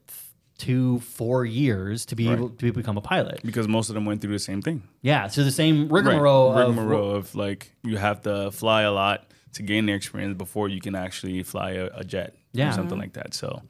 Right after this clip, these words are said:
Speaker 1: Which is crazy 'cause when you go to a four-year college, you end up with the same two hundred fifty hours
Speaker 2: Exactly.
Speaker 1: unless you dedicated time in that four years to, like, renting a plane and doing
Speaker 2: Right,
Speaker 1: more.
Speaker 2: doing your thing.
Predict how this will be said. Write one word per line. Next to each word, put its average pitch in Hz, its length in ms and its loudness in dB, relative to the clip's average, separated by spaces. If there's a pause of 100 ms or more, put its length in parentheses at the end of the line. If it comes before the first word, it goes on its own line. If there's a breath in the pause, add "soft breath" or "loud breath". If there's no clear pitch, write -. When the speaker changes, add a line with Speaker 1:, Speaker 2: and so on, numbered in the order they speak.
(480 soft breath)
Speaker 1:
Which 151 120 4
is 165 80 2
crazy 185 280 2
'cause 147 120 4
when 156 80 4
you 156 60 6
go 160 80 8
to 175 60 4
a 180 40 2
four-year 135 220 2
college, 120 600 2
you 131 160 2
end 143 180 4
up - 240 2
with 117 120 -4
the - 60 -4
same 123 380 2
two 131 120 0
hundred 113 200 0
fifty 113 180 -2
hours 104 420 0
Speaker 2:
Exactly. 92 200 0
Speaker 1:
unless 170 460 2
you 165 100 0
dedicated 131 500 2
time 120 300 -2
in 113 140 -2
that 127 200 -2
four 131 140 0
years 139 380 0
to, 120 160 0
like, 101 120 0
renting 104 220 -4
a 104 60 -6
plane 107 320 -2
and 98 80 -4
doing 90 160 0
Speaker 2:
Right, - 80 -2
Speaker 1:
more. 98 160 0
Speaker 2:
doing 90 100 0
your 90 140 -4
thing. 92 240 -8